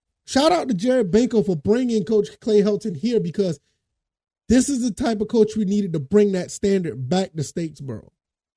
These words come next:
When we bring this type of standard, you will understand why we were so dominant back in the day.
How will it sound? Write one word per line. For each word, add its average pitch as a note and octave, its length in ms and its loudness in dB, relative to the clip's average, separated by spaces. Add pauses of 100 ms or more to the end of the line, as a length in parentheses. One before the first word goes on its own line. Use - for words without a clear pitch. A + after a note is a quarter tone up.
(560)
When A3+ 220 6
we C#4 140 8
bring B3+ 400 2
this C4 160 0
type A#3+ 200 -2
of A#3 60 0
standard, A#3 320 0 (220)
you G#3+ 100 2
will C4+ 180 -4
understand A#3 920 -6
why A3 400 -2
we G3+ 180 0
were G3+ 160 2
so G3 280 -2
dominant D#3 580 -4
back D#3 240 -6
in C#3+ 80 -8
the C#3 80 -8
day. C3+ 260 -10